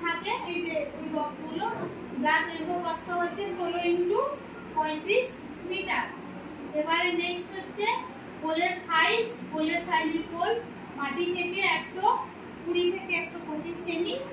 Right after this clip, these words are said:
আর তার ডায়ামিটারটা হচ্ছে নয় থেকে দশ centimeter। এবারে খেলতে নামবে বারো জন, আর খেলায় অংশগ্রহণ করে, মোট player হচ্ছে বারো জন, অংশগ্রহণ করবে ন জন, অতিরিক্ত বাকি প্লেয়ারগুলো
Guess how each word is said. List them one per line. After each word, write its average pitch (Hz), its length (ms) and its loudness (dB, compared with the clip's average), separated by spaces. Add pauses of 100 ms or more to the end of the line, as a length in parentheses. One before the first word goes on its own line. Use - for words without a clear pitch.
আর 277 180 -2
তার 294 220 2
ডায়ামিটারটা 311 680 0 (120)
হচ্ছে 349 280 -2 (680)
নয় 285 260 2
থেকে 359 200 -4 (120)
দশ 466 200 6 (520)
centimeter। 359 640 0 (580)
এবারে 302 240 0 (100)
খেলতে 349 340 -2
নামবে 359 280 6 (120)
বারো 285 240 2 (100)
জন, 339 140 2 (360)
আর 269 100 -4 (140)
খেলায় 311 380 4
অংশগ্রহণ 339 520 -2 (100)
করে, 370 200 4 (280)
মোট 330 240 -4
player 330 360 2
হচ্ছে 349 200 -6 (120)
বারো 285 320 0
জন, 381 160 -2 (520)
অংশগ্রহণ 339 520 0 (100)
করবে 370 260 4 (200)
ন - 20 -2 (220)
জন, 285 140 -2 (880)
অতিরিক্ত 349 440 0 (200)
বাকি 311 300 2
প্লেয়ারগুলো 330 460 0